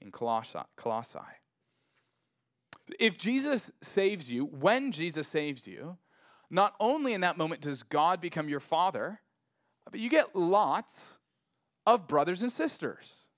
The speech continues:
So, friends, the church is not like a family.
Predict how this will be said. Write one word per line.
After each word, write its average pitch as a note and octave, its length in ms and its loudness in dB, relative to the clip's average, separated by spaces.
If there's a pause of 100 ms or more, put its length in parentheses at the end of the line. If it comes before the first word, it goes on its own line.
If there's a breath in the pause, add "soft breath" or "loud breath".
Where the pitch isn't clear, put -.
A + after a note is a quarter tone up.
(1600 soft breath)
So, A3 200 4
friends, G3 340 0
the F#3 120 -2
church F#3+ 720 -2 (120)
is E3 260 -2
not G3 680 -2 (540)
like C#3 800 -2 (320)
a B2+ 80 -8
family. A#2+ 520 -6